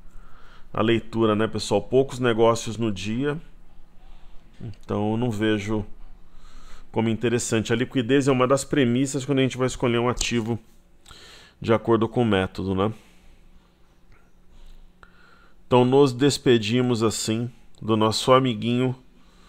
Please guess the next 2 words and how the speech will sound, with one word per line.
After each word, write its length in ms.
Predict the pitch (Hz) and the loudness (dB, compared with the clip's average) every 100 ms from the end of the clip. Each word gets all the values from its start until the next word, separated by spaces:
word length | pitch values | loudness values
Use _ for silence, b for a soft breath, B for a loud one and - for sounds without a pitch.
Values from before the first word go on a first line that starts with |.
| b b b b b b b b b b b - - | b b b b b b b b b b b -20 -18
TradingView. 800 | - 117 117 104 131 104 90 69 - - - - - - - - - - - b b b b b b b b - - - | 0 2 2 2 0 0 -2 -6 -8 -14 -16 -16 -18 -18 -20 -20 -20 -20 -20 b b b b b b b b -20 -20 0
Ahn, 560 | 143 165 170 165 160 | 6 8 8 8 6